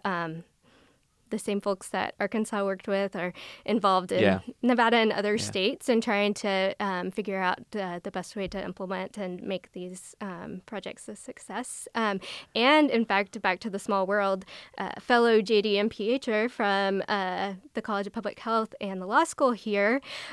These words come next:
Speaker 1: um, worked in Minnesota for about a decade in health and human services there, and now is working as a, a consultant and has,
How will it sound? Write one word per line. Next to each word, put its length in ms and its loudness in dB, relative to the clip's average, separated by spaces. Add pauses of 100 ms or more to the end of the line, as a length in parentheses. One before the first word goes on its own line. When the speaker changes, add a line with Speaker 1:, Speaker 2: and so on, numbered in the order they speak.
(140)
Speaker 1:
um, 680 6 (420)
worked 380 0
in 180 2
Minnesota 680 2
for 320 -2
about 280 -2
a 40 -2
decade 460 6
in 120 6
health 200 -2
and 80 2
human 220 2
services 400 -4
there, 260 0
and 80 0
now 160 -2
is 160 -2
working 320 -4
as 140 -6
a, 120 -4 (300)
a 100 0
consultant 760 2
and 260 0
has, 540 2